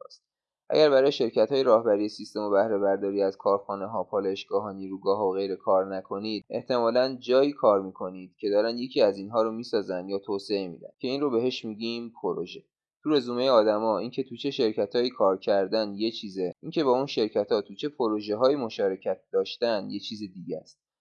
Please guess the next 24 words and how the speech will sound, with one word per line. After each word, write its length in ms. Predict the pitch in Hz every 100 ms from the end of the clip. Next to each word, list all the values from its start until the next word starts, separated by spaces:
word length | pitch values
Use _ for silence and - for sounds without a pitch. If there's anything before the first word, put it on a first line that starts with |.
| _ -
ممکنه 320 | 123 143 139
شما 260 | 131 120 123
توی 180 | 123
شرکت 460 | 127 110 104 123 135
کوچیک 460 | 131 113 - 135 123
باشی 420 | 98 - 98 104 _ _ -
اما 200 | 135 151
درگیر 400 | 135 110 113 135
یه 140 | 135
پروژهٔ 400 | 135 110 101 113
بزرگ 460 | 117 104 98 107 117
و 80 | 110
مهم 360 | 95 104 107 _ _ _
که 100 | -
این 140 | 127 135
برای 320 | 107 98 98
شما 500 | - 101 107 113 95
هم 220 | 113 110 -
فرصت‌های 580 | 104 104 107 95 113 123
بهتری 440 | 127 117 117 101 95
رو 100 | 95
می‌تونه 320 | 95 104 98
فراهم 500 | 101 92 98 92 95
کنه 280 | 98 95